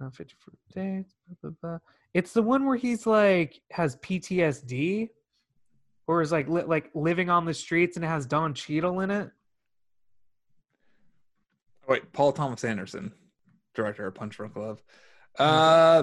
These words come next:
Speaker 2: that, I don't know what movie that is.
Speaker 1: Crap, I cannot remember, and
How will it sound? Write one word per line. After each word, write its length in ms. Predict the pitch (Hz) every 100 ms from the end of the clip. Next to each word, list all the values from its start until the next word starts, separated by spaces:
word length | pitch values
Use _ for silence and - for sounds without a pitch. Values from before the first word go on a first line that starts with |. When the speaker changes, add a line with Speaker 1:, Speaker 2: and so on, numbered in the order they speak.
| 113
Speaker 2:
that, 280 | 123 160 -
I 80 | 143
don't 180 | 202
know 140 | 165 151
what 200 | 156 175
movie 240 | 113 104
that 200 | 101 104
is. 340 | 101 101 - -
Speaker 1:
Crap, 260 | - 143 -
I 80 | 151
cannot 600 | 143 - 190 196 208 -
remember, 560 | 147 147 147 135 127 123
and 260 | 127 127